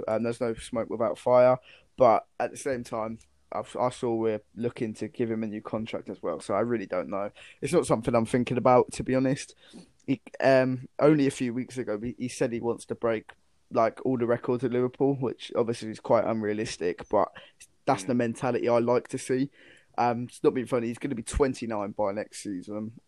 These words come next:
Speaker 1: If he wins us two Premier Leagues and he wants to go, if we can get the right price for him, it's unpopular amongst our fans, but I don't see a reason, I don't see a problem of letting him go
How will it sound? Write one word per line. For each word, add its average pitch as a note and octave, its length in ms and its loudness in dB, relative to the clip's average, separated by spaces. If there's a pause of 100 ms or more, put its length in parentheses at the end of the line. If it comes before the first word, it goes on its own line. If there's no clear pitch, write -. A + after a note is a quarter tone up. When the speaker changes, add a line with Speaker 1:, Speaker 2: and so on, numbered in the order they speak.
(120)
Speaker 1:
If C3 140 -2
he C#3 80 2
wins C3 300 0
us A#2 120 -6
two C3 220 -2
Premier A2 320 -2
Leagues G2+ 480 -6
and A2 340 0 (300)
he B2+ 160 -4
wants A2+ 280 -4
to A#2 100 -6
go, A2+ 340 2 (180)
if A#2+ 140 -6
we B2+ 80 -6
can C3+ 80 -6
get - 100 -2
the A2 100 -2
right G#2+ 220 -2
price A#2+ 260 0
for A2 300 0
him, A#2+ 140 0 (260)
it's C#3 140 -4
unpopular B2 640 0
amongst G#2+ 300 -4
our G#2+ 100 0
fans, G#2+ 300 -4
but - 160 -2
I A#2 140 2
don't A2 180 -2
see A2+ 180 -6
a G#2+ 80 -4
reason, G#2+ 560 -12
I A#2 80 -2
don't G#2 160 -4
see - 80 -10
a G#2 60 -10
problem G#2+ 320 -8
of G#2+ 140 -6
letting A2+ 240 0
him A#2+ 120 -6
go B2+ 280 2